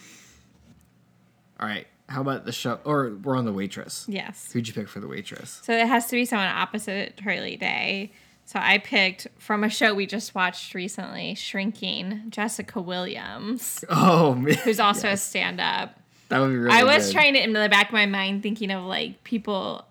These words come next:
Speaker 2: like, in the stand-up-ish world
Speaker 1: Yeah.
Speaker 2: for some of these characters, so.
Speaker 1: That would be really funny. Um, kind of having in mind, like, the Nicholas Hoult being the character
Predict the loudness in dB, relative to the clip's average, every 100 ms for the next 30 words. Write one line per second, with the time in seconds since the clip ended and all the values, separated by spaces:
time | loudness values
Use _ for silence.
0 | -6 -2 0 0 -2 -6 -4 -4 -2 -2
1 | -2 -4 -6 -2 -2 -2 -6 -8 -10 -6
2 | -4 -4 -4 0 2 4 4 2 -2 -6
3 | -8 -8 -8 -10 -10 -10 -10 -10 -14 -16
4 | -16 -16 -16 -16 _ _ -20 -12 -4 -2
5 | -2 -4 -6 -8 -12 -12 -10 -10 -12 _
6 | _ _ _ -6 0 0 0 -2 -6 _
7 | -10 -2 0 2 2 2 2 0 0 0
8 | -2 -2 -2 -2 -6 _ _ _ _ -18
9 | -18 _ _ -4 -4 -4 -8 -6 -8 -8
10 | -8 -6 -6 -8 _ _ -10 -4 -2 -2
11 | -2 -4 -6 -2 0 0 -2 -4